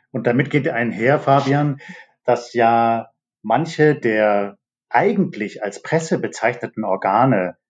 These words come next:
inzwischen eher Formen von Propagandasendern annehmen. Also wenn ich mir mal anschaue, dieser riesige Fernsehsender Fox News, dann hat der zum Teil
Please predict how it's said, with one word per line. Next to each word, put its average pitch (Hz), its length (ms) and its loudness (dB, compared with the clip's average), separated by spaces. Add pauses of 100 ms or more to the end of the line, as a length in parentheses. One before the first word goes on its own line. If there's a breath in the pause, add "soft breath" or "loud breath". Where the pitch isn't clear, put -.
(280)
inzwischen 135 460 -2
eher 147 640 4
Formen 135 480 0
von 127 320 -6
Propagandasendern 107 920 0
annehmen. 95 480 -6
Also 98 180 -6
wenn 117 100 0
ich 120 80 -4
mir 117 100 -2
mal 104 140 0
anschaue, 131 480 2
dieser 110 320 -2
riesige 147 360 -2
Fernsehsender 107 840 0
Fox - 280 -4
News, 92 460 -6 (680 loud breath)
dann 104 400 -4
hat 135 200 -2
der 120 140 2
zum 113 220 -12
Teil 127 600 0